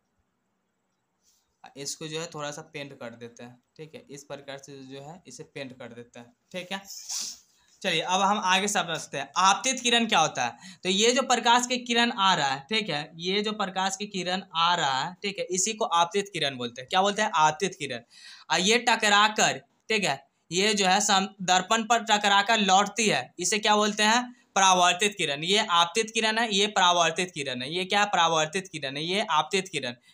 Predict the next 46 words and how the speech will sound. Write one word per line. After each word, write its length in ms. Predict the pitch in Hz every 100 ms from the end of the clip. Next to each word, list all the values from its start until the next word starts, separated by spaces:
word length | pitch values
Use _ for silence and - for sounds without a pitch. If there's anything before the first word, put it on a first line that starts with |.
| -
ठीक 140 | 214
है। 160 | 151 - - - _
और 120 | 160
ये 200 | 180 202
जो 100 | 226
है 80 | 233
क्या? 180 | 226 226 226
अभिलंब 480 | 202 202 190 185 170
है, 160 | 123 123 -
ठीक 160 | 214 190
है, 120 | 180
ये 140 | 208
क्या 160 | 214 202
है? 200 | 208 254 190
अभिलंब, 420 | 185 190 175 180
एक 220 | 208 214
अभिलंब 420 | 190 190 190 196 214
खींचते 300 | 208 208 208
हैं, 120 | 208
ये 160 | 196 208
क्या 160 | 208
है? 100 | 208
अभिलंब, 440 | 185 160 156 131 117 - - -
ठीक 160 | 220
है। 140 | 165 131 _ 160
ये 240 | 180 220
जो 120 | 220
है 160 | 220 220
एक 180 | 214 214
समतल 400 | 214 196 202 214
दर्पण 360 | 214 214 214 208
है 280 | 233 240 -
जिसके 280 | 175 185 208
पीछे 300 | 208 202 220
क्या 200 | 220 233
किया 200 | 226 226
गया 180 | 208 175
है? 60 | 156
पेंट 340 | - 190 196
किया 260 | 196 175 147
गया, 180 | 139 143
पॉलिश 420 | 175 175 202 208
किया 180 | - 160
गया, 220 | 135 131 123 _ -
ठीक 200 | 214 170
है। 140 | 123